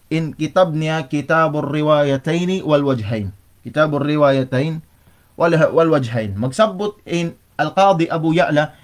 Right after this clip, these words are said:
sin mga riwayat, iwan sin mga wujuh. Mga papanao sin Imam Ahmad, iban sin mga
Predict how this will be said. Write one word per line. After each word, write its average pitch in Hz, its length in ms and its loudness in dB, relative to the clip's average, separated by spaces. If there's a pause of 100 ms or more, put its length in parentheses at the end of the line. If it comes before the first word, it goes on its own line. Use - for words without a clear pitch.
(140)
sin 156 160 -2
mga 165 240 0
riwayat, 170 640 4
iwan 156 240 -4
sin 151 160 -6
mga 147 480 0
wujuh. 151 480 0 (420)
Mga 165 240 -2
papanao 180 400 2
sin 170 160 -6
Imam 165 160 -4
Ahmad, 170 400 -2
iban 180 320 -2
sin 180 240 -6
mga 165 400 0